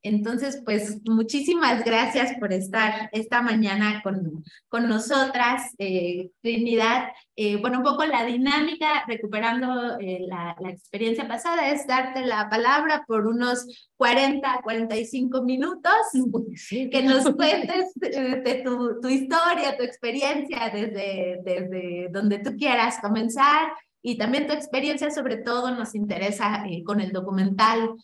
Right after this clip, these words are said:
Speaker 1: eh, con, también con la politización del cine, en la, en los momentos en que te tocó estar en, en el cuec, y bueno, toda, toda esta, esta experiencia formativa y también hasta el presente, ¿no? Lo que tú quieras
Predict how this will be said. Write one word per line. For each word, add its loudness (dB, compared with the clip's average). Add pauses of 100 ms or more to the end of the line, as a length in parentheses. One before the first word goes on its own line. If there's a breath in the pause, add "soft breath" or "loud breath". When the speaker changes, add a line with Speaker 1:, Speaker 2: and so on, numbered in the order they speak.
(260 loud breath)
Speaker 1:
eh, -8
con, -4
también 2
con 0
la 0
politización 0
del 4
cine, 2
en -6
la, -2
en -2
los -4
momentos -2
en -6
que -8
te -8
tocó -2 (220 loud breath)
estar 0
en, -4
en -4
el -4
cuec, 2
y -6
bueno, -2
toda, 0
toda 0
esta, -2
esta -4
experiencia -2
formativa 2
y -2
también 0
hasta -4
el -8
presente, -8
¿no? 2
Lo 2
que -2
tú -6
quieras 2